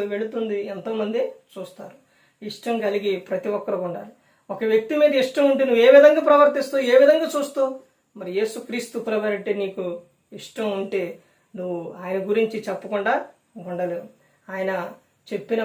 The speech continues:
మాటల ప్రకారంగా జీవించకుండా ఉండలేవు. ప్రతి ఒక్కరు కూడా గమనించుకోవాలి, ఎవరో నశించే నరకానికి వెళ్ళిపోకూడదని యేసుక్రీస్తు ప్రభువు ఈ లోకానికి వచ్చి మనందరి కోసం సిలువలో ఆయన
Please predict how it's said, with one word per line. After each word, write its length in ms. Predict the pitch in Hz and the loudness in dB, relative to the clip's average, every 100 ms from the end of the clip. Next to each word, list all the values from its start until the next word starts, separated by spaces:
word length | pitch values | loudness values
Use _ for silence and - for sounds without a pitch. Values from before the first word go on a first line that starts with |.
| 196 | -2
మాటల 240 | 190 208 220 | -2 -2 -2
ప్రకారంగా 500 | 220 196 196 190 190 185 180 | -2 0 0 2 0 -2 -2
జీవించకుండా 640 | 196 208 208 190 190 214 370 - _ _ 196 | -4 -4 -6 -8 -4 -2 -4 -6 _ _ -18
ఉండలేవు. 300 | 190 190 - _ _ _ - | -16 -16 -18 _ _ _ -10
ప్రతి 200 | 196 247 220 | -8 -6 -6
ఒక్కరు 220 | - 208 196 | -4 -4 -4
కూడా 100 | 190 | -4
గమనించుకోవాలి, 600 | 190 196 202 - 202 196 - _ _ _ 202 | -2 -2 -4 -6 -4 -4 -8 _ _ _ -4
ఎవరో 180 | 214 226 214 | -2 0 0
నశించే 320 | 208 254 240 214 | -2 -2 0 0
నరకానికి 380 | 220 247 247 220 | -2 -2 -2 -2
వెళ్ళిపోకూడదని 640 | 233 254 220 214 196 202 220 _ _ 202 | -4 -4 -4 -4 -6 -8 -14 _ _ -4
యేసుక్రీస్తు 540 | 220 277 233 262 254 254 | -4 -4 -4 -4 -4 -4
ప్రభువు 240 | 233 220 214 | -2 0 0
ఈ 20 | 226 | -2
లోకానికి 320 | 254 254 233 220 | -4 -2 -4 -6
వచ్చి 180 | - 254 - _ _ 190 | -10 -18 -20 _ _ -8
మనందరి 340 | 226 269 285 277 | -2 0 0 0
కోసం 220 | 247 226 220 | -2 -2 -6
సిలువలో 280 | - 220 233 | -4 -2 -2
ఆయన 120 | 214 | -2